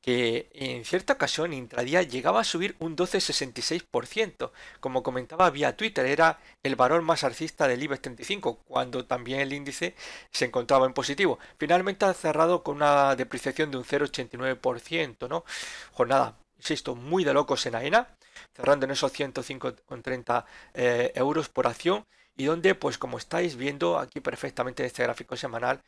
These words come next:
eh, ya la semana pasada perdía la zona de soporte de los ciento doce con veinte euros, que ahora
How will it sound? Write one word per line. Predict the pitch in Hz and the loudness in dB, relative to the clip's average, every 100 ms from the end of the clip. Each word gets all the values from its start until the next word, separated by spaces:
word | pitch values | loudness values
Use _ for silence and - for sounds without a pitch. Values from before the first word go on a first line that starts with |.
| _ _ _ | _ _ _
eh, | 135 120 110 | -6 -4 2
ya | 127 | 2
la | 131 | 4
semana | 147 135 | 4 4
pasada | 123 - 139 139 | 2 6 6 6
perdía | 127 117 131 139 139 - - _ | 4 0 0 2 2 -2 -20 _
la | 127 123 | 0 0
zona | - 135 | 2 0
de | |
soporte | 131 131 135 131 131 | 2 2 0 2 2
de | |
los | 123 117 | 2 0
ciento | 135 123 | -6 -6
doce | 123 120 135 107 - | -6 -4 -6 -8 -8
con | 127 117 | -8 -6
veinte | 127 120 123 120 - _ | -6 -4 -4 -4 -8 _
euros, | - 165 190 208 | 0 4 4 2
que | - 117 | 4 6
ahora | 123 127 107 | 8 6 2